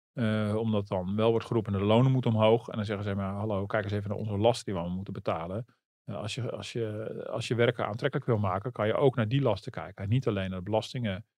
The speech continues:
die werknemers betalen, maar ook naar de lasten van werkgevers. Nou, het gaat dan met name,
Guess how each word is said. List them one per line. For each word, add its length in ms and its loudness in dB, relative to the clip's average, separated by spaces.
die 140 -6
werknemers 360 0
betalen, 380 0
maar 140 -2
ook 180 -4
naar 160 -4
de 80 -6
lasten 320 -4
van 100 -12
werkgevers. 640 -8
Nou, 140 2
het 80 -6
gaat 140 6
dan 100 6
met 120 6
name, 480 8